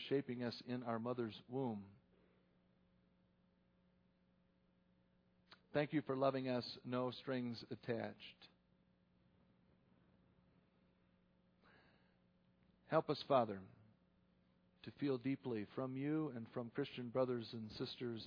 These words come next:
especially your unconditional love.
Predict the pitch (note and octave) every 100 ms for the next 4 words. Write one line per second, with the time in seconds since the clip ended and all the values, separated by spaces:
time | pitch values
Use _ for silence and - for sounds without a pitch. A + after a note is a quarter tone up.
0 | - G#2+ - D3 D3 C3 A2 G2+ G2+ -
1 | _ _ _ _ _ _ _ _ _ _
2 | _ _ _ _ - _ _ _ _ _
3 | _ C3 C3+ C3+ B2+ B2 A#2+ A#2+ A#2 C3+
4 | C3+ B2 A#2 A2 A2+ A#2+ A2 G#2+ F#2